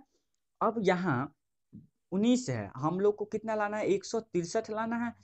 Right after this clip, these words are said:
तो यहाँ जब उन्नीस है, तो इसमें जो रिलेशन निकलेगा दोस्तों, इसमें बारह का स्क्वायर हम लोग क्या करेंगे, जोड़ देंगे। तो यहाँ एक सौ तिरसठ आ जाता है।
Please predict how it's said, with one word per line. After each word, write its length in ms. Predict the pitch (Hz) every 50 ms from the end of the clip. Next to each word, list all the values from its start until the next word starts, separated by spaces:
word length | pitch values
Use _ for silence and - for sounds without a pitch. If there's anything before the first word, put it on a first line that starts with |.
| - - - _ -
तो 60 | -
यहाँ 200 | 165 185 202 214
जब 140 | 208 226 208 151
उन्नीस 360 | 160 147 160 202 226 226 -
है, 60 | 196
तो 200 | - - - - _ _ -
इसमें 360 | 190 196 - - 233 240 247
जो 120 | 208 226 214
रिलेशन 480 | 165 170 165 175 185 190 - 254 247
निकलेगा 420 | 214 165 151 180 208 226 226 214 165
दोस्तों, 380 | 143 147 151 151 151 151 165 170 - - - - - _ _ -
इसमें 280 | 175 185 226 226 185
बारह 320 | 139 156 151 151 175 202 220
का 220 | 214 214 185 175 175
स्क्वायर 460 | 175 - - 170 160 127 110 101 101 - _ _ _ _ _ _ _ _ _ _
हम 180 | 131 143 156 170
लोग 160 | 180 180 -
क्या 100 | 190 180
करेंगे, 320 | 180 190 190 185 185 180 143
जोड़ 300 | 117 120 117 117 113 107
देंगे। 320 | 107 110 107 104 107 104 - _ _ - - - - _ _ -
तो 40 | 156
यहाँ 280 | 151 170 175 185 147 -
एक 200 | - 185 185 -
सौ 120 | - 226 220
तिरसठ 360 | - 220 226 220 254 247 247
आ 60 | 233
जाता 220 | 226 220 220 226 220
है। 120 | 220 220